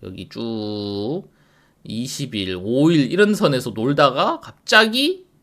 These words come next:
이십 일 선 살짝 뚫더니 갑자기 육십 일 선을 한 방에 돌파합니다. 하루 만에. <laughs> 어,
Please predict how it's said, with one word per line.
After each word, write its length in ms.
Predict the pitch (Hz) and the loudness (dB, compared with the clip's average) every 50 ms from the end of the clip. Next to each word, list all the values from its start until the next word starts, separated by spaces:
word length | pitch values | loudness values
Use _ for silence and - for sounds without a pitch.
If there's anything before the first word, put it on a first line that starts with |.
| _ _ _ _ _ _ _ _ _ _ _ - | _ _ _ _ _ _ _ _ _ _ _ -10
이십 420 | 143 165 202 220 220 233 233 208 | -6 -6 -4 -4 -4 -4 -4 -2
일 120 | 220 214 214 | -2 -2 -2
선 240 | 208 226 220 214 220 | 0 0 -2 -2 -2
살짝 540 | 220 - 214 214 220 - - 254 247 - | -4 -4 -6 -6 -6 -4 -2 -2 -2 -2
뚫더니 460 | - 269 262 240 - 262 247 247 277 254 | -4 -6 -6 0 4 4 4 4 2 -2
갑자기 260 | - 165 160 254 233 | -4 0 2 4 4
육십 260 | 208 240 233 - 262 | 4 2 2 2 2
일 80 | 269 240 | 4 4
선을 260 | 208 175 151 151 135 | 4 4 4 2 0
한 180 | - - 339 | 0 -2 -2
방에 180 | 392 381 330 214 | 0 0 0 0
돌파합니다. 560 | 160 143 110 - - 92 - - - - - - | -2 -2 -4 -4 -6 -8 -8 -10 -16 -20 -20 -14
하루 260 | - - 131 117 127 | -8 -6 -6 -4 -2
만에. 220 | 123 107 95 - - _ - | -2 -4 -4 -6 -12 _ -12
<laughs> 1000 | - - 151 - - - 151 - - 202 - - 196 - - - - - _ _ _ _ _ _ _ _ _ _ _ _ - 262 285 - - - - | -10 -10 -10 -8 -6 -6 -4 -2 -2 -4 -2 -2 -4 -6 -6 -8 -16 -20 _ _ _ _ _ _ _ _ _ _ _ _ -2 0 0 0 0 0 -4
어, 300 | 156 107 - - - | -4 -4 -6 -8 -14